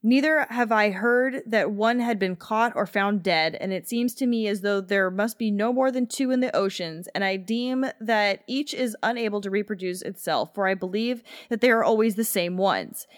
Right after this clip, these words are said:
And then, too, neither would it do for the other fish if the Hafguffa were such a number as it, as other whales on account of their vastness, and how much, uh, substance that they need.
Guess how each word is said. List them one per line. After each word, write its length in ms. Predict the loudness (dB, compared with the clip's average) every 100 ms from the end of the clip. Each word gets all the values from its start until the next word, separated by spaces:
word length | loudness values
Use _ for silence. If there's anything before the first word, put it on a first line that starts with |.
| -20 -6
And 240 | 2 2 4
then, 360 | 4 4 0 -4
too, 460 | 0 0 0 -2
neither 320 | 0 2 2 2
would 220 | 2 2
it 180 | 0 0
do 220 | 0 0
for 100 | -2
the 160 | -2
other 220 | 2 2 0
fish 440 | 0 0 0 -2
if 120 | -4 -4
the 100 | -2
Hafguffa 720 | 0 0 0 -2 0 0 0
were 160 | -2
such 280 | -2 -2 0
a 80 | 2
number 400 | 2 2 2 2
as 200 | 2 0
it, 120 | -2 -6 -16 -2
as 240 | 2 2 2
other 240 | 2 2
whales 400 | 2 2 2 0
on 160 | -2 -2
account 400 | 0 0 0 0
of 180 | -2
their 140 | 0 0
vastness, 680 | 0 -2 -2 -6 -8 -8 -12 -18 -18 -2
and 140 | 2
how 220 | 4 4
much, 320 | 4 4 2 0
uh, 160 | -2
substance 560 | 0 0 0 0 0 0
that 120 | -4 -2
they 160 | -2
need. 420 | 0 -2 -4 -10